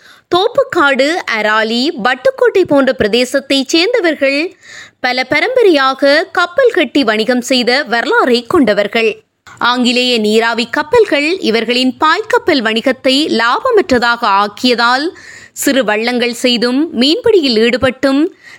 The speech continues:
தமது சீவியத்தை நடாத்தினர். இந்த காலகட்டத்தில் இச்சமூகத்தைச் சேர்ந்தவர்கள்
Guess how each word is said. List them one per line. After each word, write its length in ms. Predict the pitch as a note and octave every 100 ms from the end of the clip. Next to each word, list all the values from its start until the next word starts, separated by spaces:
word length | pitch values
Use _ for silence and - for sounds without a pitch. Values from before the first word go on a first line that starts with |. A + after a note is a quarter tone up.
| -
தமது 340 | D#4+ D#4 D#4+
சீவியத்தை 640 | D#4 F4 A4+ A4 D4+ - B3+
நடாத்தினர். 680 | A4+ F4+ G#3+ - A3 A3+ G#3+ _ _ _ _ _
இந்த 240 | A#3+ C4+ D4
காலகட்டத்தில் 880 | D4 E4+ G#4 B4 G#4 F#4 D#4 D4 D#4+ E4
இச்சமூகத்தைச் 800 | C4 B3+ D#4+ G#4 C5 - E4+ D#4+
சேர்ந்தவர்கள் 640 | B3 A#3+ A#3 A#3 B3 B3+